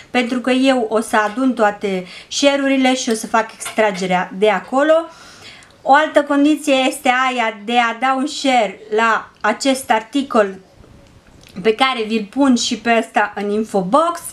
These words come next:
Și al patrulea, a patra condiție e să fiți,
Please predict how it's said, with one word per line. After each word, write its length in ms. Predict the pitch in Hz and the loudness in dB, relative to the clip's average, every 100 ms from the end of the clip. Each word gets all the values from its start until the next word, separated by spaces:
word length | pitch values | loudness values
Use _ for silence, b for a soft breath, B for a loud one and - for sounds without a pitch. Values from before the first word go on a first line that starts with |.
| B B B B B - | B B B B B -6
Și 560 | - 330 359 349 302 - _ | -4 -2 0 2 0 -2 _
al 300 | 262 269 262 - | 2 2 -2 2
patrulea, 520 | 330 311 269 240 233 | 2 2 -2 0 0
a 80 | 233 | 0
patra 400 | 240 311 311 240 | 0 -2 0 -4
condiție 560 | - 294 330 320 - 302 | -2 -2 -2 -4 2 2
e 380 | 294 247 277 285 | 2 0 -4 0
să 100 | 294 | -2
fiți, 540 | 285 247 220 - - | -2 -2 -2 -4 -16